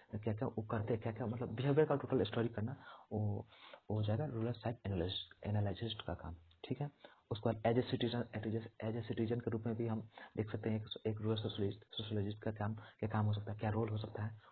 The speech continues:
वो भी हम अपना, अपना है ना, जो role होगा वो निभाना चाहिए एक citizen, citizen के रूप में, ठीक है। और last में real sociology क्या होता है उसके बारे में डिफिनेशन छोटा सा दिया गया। It is a speciali-, a specialized field of sociology। It is a study of social life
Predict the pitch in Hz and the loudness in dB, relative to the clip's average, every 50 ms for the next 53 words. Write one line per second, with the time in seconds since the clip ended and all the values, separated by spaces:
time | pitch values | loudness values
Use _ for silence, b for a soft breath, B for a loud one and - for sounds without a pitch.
0 | B - - 110 107 110 113 117 - - - - 107 120 135 B B B B B | B -6 -4 -2 0 0 0 0 -2 -2 -2 -2 -2 -2 -4 B B B B B
1 | B B B _ - - 104 107 110 107 156 156 - - - 113 107 110 110 107 | B B B _ -4 -2 0 0 0 0 -2 -4 -8 -4 -2 0 2 4 4 4
2 | 104 107 120 139 - - 120 131 143 - - - 107 110 98 98 98 98 90 - | 4 2 2 0 -2 -4 -6 -6 -6 -6 -2 0 2 4 4 4 2 0 -2 -4
3 | - 90 92 98 104 - _ - - - - - - 113 107 107 104 - - - | -4 -6 -6 -6 -8 -10 _ -12 -12 -12 -12 -6 -2 0 2 2 2 0 0 0
4 | 120 101 104 104 104 98 - - 90 90 - 95 98 104 - - b b b b | 0 0 0 -2 -2 -4 -4 -6 -8 -6 -6 -6 -6 -6 -10 -14 b b b b
5 | b _ _ _ _ _ - - 123 135 139 139 B B B B - 104 104 104 | b _ _ _ _ _ -10 -4 -2 0 -2 -2 B B B B 2 2 4 4
6 | 107 107 - 113 107 107 107 107 113 107 107 - 107 110 107 101 101 107 - - | 4 2 2 0 0 0 0 -2 -2 -2 -2 -2 -2 0 0 0 0 0 0 2
7 | 104 101 101 - 107 - - 101 101 104 110 123 120 110 104 - 104 - - 107 | 2 2 2 0 -2 -2 -2 -2 -2 -2 -2 -4 -4 -4 -2 -2 -2 -2 -2 -2
8 | 107 107 - 104 101 101 104 104 104 101 98 104 110 123 135 B B B B B | -2 -2 -2 -2 -2 -2 -2 -2 -2 -2 -2 -2 -4 -4 -6 B B B B B
9 | _ - - 113 110 113 - 107 - - - 101 98 - - - 110 101 - - | _ -8 -6 -4 -4 -4 -4 -6 -8 -6 -2 -2 -2 -2 -2 -2 -4 -2 -2 -4
10 | - - 113 107 110 127 - - - - - 123 123 - - - - B B B | -4 0 0 2 2 2 0 -4 -4 -2 0 0 0 0 -4 -8 -10 B B B
11 | B B B B B - 110 107 113 117 113 110 117 120 - - _ _ _ _ | B B B B B -6 -4 0 2 2 2 2 0 -2 -2 -6 _ _ _ _
12 | _ _ _ _ _ _ _ - - - _ - - 123 117 107 113 107 107 107 | _ _ _ _ _ _ _ -20 -20 -6 _ 0 2 4 4 4 4 4 4 4
13 | 101 110 113 110 - - 104 - 117 104 101 113 110 | 4 4 4 2 -2 -2 0 2 4 4 4 2 0